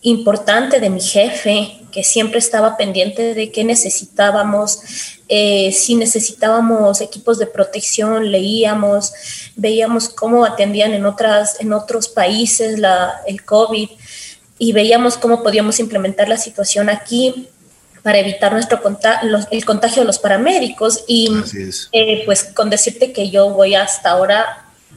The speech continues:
Speaker 1: creo que cinco P C Rs y todas negativas.
Speaker 2: Oye,
Speaker 1: Entonces
Speaker 2: pero me imagino que tuviste mucho miedo, ¿no?
Speaker 1: Sí.
Speaker 2: Porque cuando, cuando uno desconoce,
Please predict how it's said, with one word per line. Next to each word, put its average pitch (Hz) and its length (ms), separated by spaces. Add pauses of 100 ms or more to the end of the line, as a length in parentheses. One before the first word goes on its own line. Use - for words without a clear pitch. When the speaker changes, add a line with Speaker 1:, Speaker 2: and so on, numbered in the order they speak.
(100)
Speaker 1:
creo 262 180
que 294 80
cinco 262 440
P 226 100
C 214 340
Rs - 280 (160)
y - 60
todas 202 320
negativas. 185 520 (760)
Speaker 2:
Oye, 214 100
Speaker 1:
Entonces 135 280
Speaker 2:
pero 139 140
me 135 120
imagino 127 360
que 151 100
tuviste 127 360
mucho 120 300
miedo, 110 400
¿no? 127 280 (240)
Speaker 1:
Sí. 294 100
Speaker 2:
Porque 339 320
cuando, 117 360 (140)
cuando 123 280
uno 156 200
desconoce, 139 800